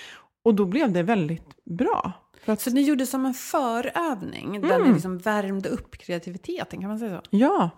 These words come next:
Speaker 1: vi fick sen och skrev upp ett företagsnamn. Och så skulle vi liksom hitta på vad de gjorde. Och som jag sa till dig, jag hittade på då, eller vi hittade på i min grupp, en, en drönare som räknade boskap. <laughs> Alltså, inte det är fantastiskt?
Speaker 2: Men jättebra.
Speaker 1: Där gav vi iväg den idén.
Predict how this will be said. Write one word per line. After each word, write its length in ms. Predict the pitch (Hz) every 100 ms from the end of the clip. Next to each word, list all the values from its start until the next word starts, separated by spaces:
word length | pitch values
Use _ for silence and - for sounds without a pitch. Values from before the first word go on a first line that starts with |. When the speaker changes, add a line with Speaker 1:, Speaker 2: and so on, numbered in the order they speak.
| _
Speaker 1:
vi 120 | 240
fick 160 | 302 285
sen 200 | - 202
och 80 | 269
skrev 320 | - 240 208
upp 200 | 226 170
ett 140 | 156
företagsnamn. 680 | - 151 151 175 208 85 170 - - - _ _ _ _
Och 60 | 202
så 60 |
skulle 200 | 190 196
vi 60 | 165
liksom 200 | 147 160
hitta 160 | 160 -
på 220 | 175 160
vad 120 | -
de 220 | - 165 165 _ _ -
gjorde. 340 | 180 156 165
Och 100 | 185
som 100 | 208
jag 100 | 180
sa 120 | 165
till 140 | 139 170
dig, 180 | 156 139
jag 120 | 180
hittade 340 | 180 175 160 160
på 220 | - -
då, 160 | - 127
eller 180 | 156
vi 180 | 147 165
hittade 260 | 156 - -
på 140 | 156
i 20 |
min 180 | 139 156
grupp, 200 | - 151
en, 140 | 143 - - - - - -
en 200 | 170 165
drönare 600 | 196 160 147 196 170 175
som 180 | 170 160
räknade 500 | 165 143 - 139 151
boskap. 640 | 180 151 - - - - -
<laughs> 400 | _ - - -
Alltså, 400 | 285 226 254 196
inte 160 | 196
det 80 | 165
är 60 | 208
fantastiskt? 840 | - - - - - - - -
Speaker 2:
Men 120 | 339
jättebra. 680 | 359 339 370 311 277 190 214 466
Speaker 1:
Där 140 | -
gav 140 | 330
vi 80 | 349
iväg 220 | 285 247
den 200 | 208 220
idén. 360 | 226 165 147 214